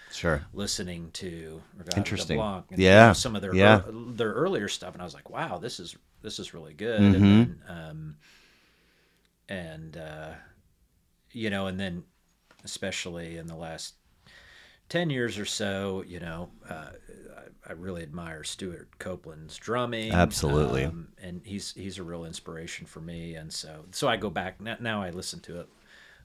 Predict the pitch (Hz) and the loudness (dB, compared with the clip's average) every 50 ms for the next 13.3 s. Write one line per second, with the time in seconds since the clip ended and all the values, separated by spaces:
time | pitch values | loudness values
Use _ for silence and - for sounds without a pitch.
0 | - - 87 85 78 - 90 87 87 78 - 92 82 80 85 90 92 95 92 85 | -18 -14 -12 -12 -12 -10 -10 -10 -10 -10 -10 -12 -12 -2 6 8 10 12 10 10
1 | - 113 104 101 - - - 80 73 73 76 76 - - - 101 - - - - | 8 2 -2 -4 -6 -10 -16 -18 -18 -18 -20 -20 -20 -14 -14 -14 -12 -12 -14 -14
2 | - - - - - - _ - 78 76 73 76 80 82 82 82 76 80 78 76 | -12 -12 -12 -14 -16 -18 _ -20 -20 -20 -18 -16 -14 -14 -14 -14 -14 -16 -16 -18
3 | 78 80 87 80 85 82 - 87 85 82 82 82 80 82 85 90 92 98 104 90 | -18 -18 -16 -16 -16 -16 -14 -14 -12 -12 -12 -12 -6 2 6 10 12 12 12 12
4 | 71 82 87 85 85 85 - - - - _ _ _ _ _ - - - - - | 10 6 -2 -10 -12 -12 -14 -18 -20 -20 _ _ _ _ _ -20 -20 -20 -20 -20
5 | - - - - - 98 95 95 95 92 92 92 92 90 90 90 90 90 92 90 | -20 -20 -20 4 10 12 12 12 12 12 12 12 12 12 12 12 12 10 10 10
6 | 92 92 95 95 90 73 - - _ _ _ _ _ - - - - 107 104 104 | 8 6 6 2 0 -2 -4 -10 _ _ _ _ _ -20 -4 4 8 10 10 12
7 | 101 98 92 82 - 98 92 92 92 92 92 92 90 87 92 92 90 90 90 82 | 12 12 10 10 8 8 10 10 10 10 10 10 10 10 10 10 10 10 8 6
8 | - 98 85 82 85 80 82 87 90 - - - - - 71 78 76 76 76 76 | 4 6 6 8 8 10 10 10 8 6 4 0 -2 2 4 6 6 6 6 6
9 | 76 73 73 71 64 57 76 78 80 82 - - - 80 80 78 - - - 80 | 6 6 4 4 2 2 4 6 6 6 4 2 0 2 2 2 2 0 0 2
10 | 78 73 76 71 87 87 - - - - _ _ - - - - - - - - | 4 4 6 6 6 4 4 2 -6 -14 _ _ -20 -20 -20 -20 -20 -20 -12 -2
11 | 82 85 85 85 80 80 82 85 82 78 71 67 65 - - - _ _ _ _ | 2 4 6 6 6 6 6 6 4 4 2 0 -2 -6 -12 -18 _ _ _ _
12 | _ _ - - - - - - - - - - - 73 76 73 73 73 76 73 | _ _ -20 -20 -20 -20 -20 -20 -20 -10 2 6 6 8 8 8 6 6 4 4
13 | 71 71 78 80 - | 6 6 4 4 2